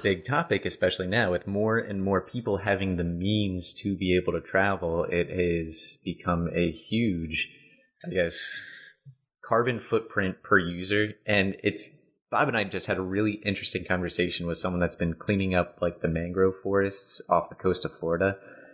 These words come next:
And he's a big environmentalist. And he's like, "Yeah, I think it's, I think it's amazing <laughs> in a bad way how corporations have put the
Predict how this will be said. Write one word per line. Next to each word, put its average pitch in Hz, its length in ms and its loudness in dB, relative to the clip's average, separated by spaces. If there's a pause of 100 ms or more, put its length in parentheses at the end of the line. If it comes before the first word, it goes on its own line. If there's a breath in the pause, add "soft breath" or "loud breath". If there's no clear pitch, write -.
(320 loud breath)
And 92 220 2
he's 92 160 -4
a 87 40 -6
big 92 180 2
environmentalist. 101 840 0
And 90 240 2
he's 90 340 0
like, 82 220 0
"Yeah, 90 240 2 (120)
I - 120 2
think 95 240 -2
it's, - 400 0 (800 loud breath)
I 107 80 4
think 107 140 2
it's 101 120 0
amazing 98 680 0
<laughs> - 100 -6
in - 720 -2
a - 20 -12
bad 104 340 0
way 90 300 0
how 95 440 2 (300 loud breath)
corporations 110 920 0
have 90 600 0
put 107 360 2
the 101 260 0